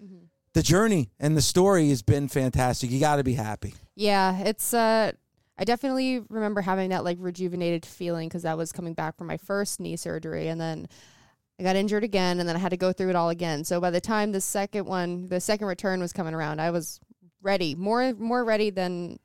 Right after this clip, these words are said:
Speaker 1: I've ever been in my life. So the fact that, like, all that hard work and, uh, dedication to getting better and even all the struggle that I had to go through, the fact that it, like, came full circle and now I get to sit here with the title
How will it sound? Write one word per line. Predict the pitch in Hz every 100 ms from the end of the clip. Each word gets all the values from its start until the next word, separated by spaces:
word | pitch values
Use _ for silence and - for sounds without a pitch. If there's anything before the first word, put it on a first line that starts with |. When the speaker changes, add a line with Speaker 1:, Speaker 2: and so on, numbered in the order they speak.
| -
Speaker 1:
I've | 180 180
ever | 170
been | 170 165
in |
my | 156 -
life. | 147 -
So | - 165
the | 165
fact | 185 170 180
that, | -
like, | 170 - - _ _ _ _ _ _
all | 190 185 190 190
that | 180
hard | 180 180 175
work | 175 170 - -
and, | 175 175 165 165 165 -
uh, | 175 160 160 165 175 180
dedication | - 170 - 202 202 196 190
to | - 180 175
getting | 175 165 165
better | 220 226 226 220 220 -
and | 170 170 165 165 165 165 _ _ _ _ _
even | 208 226
all | 233
the | 202
struggle | - - 196 196 175
that | 160
I |
had | 175 170
to | 170
go | 165 160
through, | - 160 160 - -
the | 180
fact | 180 190
that | 185
it, | 165
like, | 170 160 - - _ -
came | 190 196
full | 185 180
circle | 170 165 175 175
and | 160
now | 160
I | 165
get | 170
to | 170
sit | 170 165
here | 165 165 165
with | 170
the | 170
title | - 170 165 160